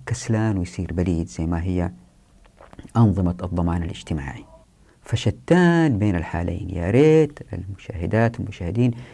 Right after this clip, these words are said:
يرجعوا لفصل الأموال ويشوفوا فيديوهاتها ويشوفوا حكمة الشريعة في مسائل الزكاة. ويمكن واحد يقول طيب ليش ما نفكر في النظام الرأسمالي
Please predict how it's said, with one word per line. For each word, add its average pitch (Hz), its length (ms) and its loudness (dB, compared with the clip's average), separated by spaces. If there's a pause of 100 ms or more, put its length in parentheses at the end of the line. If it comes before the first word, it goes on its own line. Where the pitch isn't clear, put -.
(160)
يرجعوا 143 800 4
لفصل 110 560 -4
الأموال 98 560 -2
ويشوفوا 95 540 -6 (960)
فيديوهاتها 90 640 2 (600)
ويشوفوا 107 380 0
حكمة 190 440 0 (100)
الشريعة 139 720 2
في 113 260 -2
مسائل 90 380 -4
الزكاة. - 380 -8 (720)
ويمكن 135 320 2
واحد 107 280 2
يقول 104 200 0
طيب 92 400 -2
ليش 131 380 0
ما 90 80 0
نفكر 113 420 -2
في 120 120 -8
النظام 85 340 -8
الرأسمالي 107 680 -2